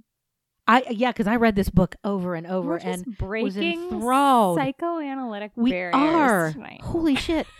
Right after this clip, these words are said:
Speaker 1: I was enthralled with the mall. The mall is always its own character.
Speaker 2: Yeah. Always.
Speaker 1: Whenever it appears.
Speaker 2: Mm-hmm. Mm-hmm.
Speaker 1: At
Speaker 2: Mm-hmm.
Speaker 1: least in the couple things that I
Speaker 2: Sure.
Speaker 1: just <laughs> mentioned.
Speaker 2: Right,
Speaker 1: But anyway.
Speaker 2: right, right.
Speaker 1: <laughs> Um, so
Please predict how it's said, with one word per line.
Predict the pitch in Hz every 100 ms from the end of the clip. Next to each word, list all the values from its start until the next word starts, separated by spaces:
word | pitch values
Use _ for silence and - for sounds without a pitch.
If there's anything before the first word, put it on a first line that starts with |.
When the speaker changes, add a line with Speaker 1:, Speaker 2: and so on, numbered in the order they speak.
| - -
Speaker 1:
I | 247
was | 277
enthralled | 262 247 - - 190 233 254 233
with | 196 -
the | 190
mall. | 180 247 185 143 - _ _
The | 208
mall | 214 226 262 302
is | 240 226
always | 233 240 269
its | 233 -
own | 214 214
character. | - 262 330 - 165 - -
Speaker 2:
Yeah. | 190 180 - _ _ _
Always. | 190
Speaker 1:
Whenever | 214 254 277
it | 277
appears. | 240 - 294 262 151 - 214
Speaker 2:
Mm-hmm. | 208 202 202 220 _ 220
Mm-hmm. | 196 220 247 -
Speaker 1:
At | 190
Speaker 2:
Mm-hmm. | 196
Speaker 1:
least | 202 247
in | 185
the | 170
couple | - 170
things | 160 165 147 156 _
that | - 151 -
I |
Speaker 2:
Sure. | 156 185
Speaker 1:
just | -
<laughs> | 226
mentioned. | - 220 226
Speaker 2:
Right, | 262 -
Speaker 1:
But |
anyway. | 330 311 277 254
Speaker 2:
right, | - - -
right. | - - - - -
Speaker 1:
<laughs> | - -
Um, | 269 254 247 -
so | - 262 240 233 240